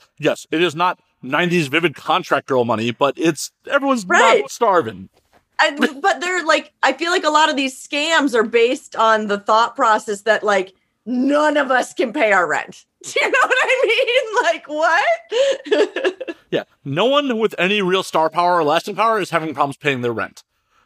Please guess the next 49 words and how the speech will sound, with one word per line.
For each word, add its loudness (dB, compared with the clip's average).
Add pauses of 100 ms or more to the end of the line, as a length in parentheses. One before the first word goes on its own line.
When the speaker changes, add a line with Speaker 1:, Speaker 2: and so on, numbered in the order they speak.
(100)
Speaker 1:
Yes. 0
Speaker 2:
Right? 2 (560)
Speaker 1:
The, -2
the -8
girl -2
you -4
just -4
saw -2
on 0
a -6
casting -6
girl, -2 (380)
casting -4
couch -2
video 0 (240)
who's -2
doing 2
her 2
first 0
scene, 0
she 0
may 2
have 0
some -4
problems 0
paying -2
her -2
rent. -4 (500)
Maybe. 2
Speaker 2:
Sure, 4
but 0
nobody's 0
using -2
her 2
pictures -2
'cause -2
she's -8
not 2
famous 0
enough. 0
Speaker 1:
Exactly, -2
exactly. -4
Speaker 2:
So 4
it's 0
a -6
catch -2
back 0
in -2
twenty-two. 2